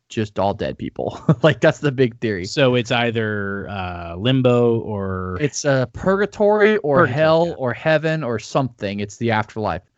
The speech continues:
Speaker 1: Or it's something in between. Um, so a lot of people consider
Speaker 2: It's
Speaker 1: that.
Speaker 2: the land in between, 'cause it's the,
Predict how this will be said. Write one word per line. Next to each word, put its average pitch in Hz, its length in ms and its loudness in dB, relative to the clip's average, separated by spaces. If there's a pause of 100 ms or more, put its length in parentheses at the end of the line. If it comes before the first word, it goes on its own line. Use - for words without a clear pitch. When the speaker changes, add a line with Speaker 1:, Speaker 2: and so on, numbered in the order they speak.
(380)
Speaker 1:
Or 123 140 6
it's 120 140 -2
something 147 340 0
in 127 100 2
between. 107 680 -4
Um, 107 300 0
so 113 100 -4
a 113 40 -2
lot 151 120 4
of - 80 0
people 147 140 -10
consider 120 320 -4
Speaker 2:
It's 101 100 -4
Speaker 1:
that. 98 60 -4
Speaker 2:
the 131 80 -2
land 139 320 0
in 180 120 2
between, 113 380 -2
'cause 113 140 -6
it's 110 120 -12
the, 107 120 -16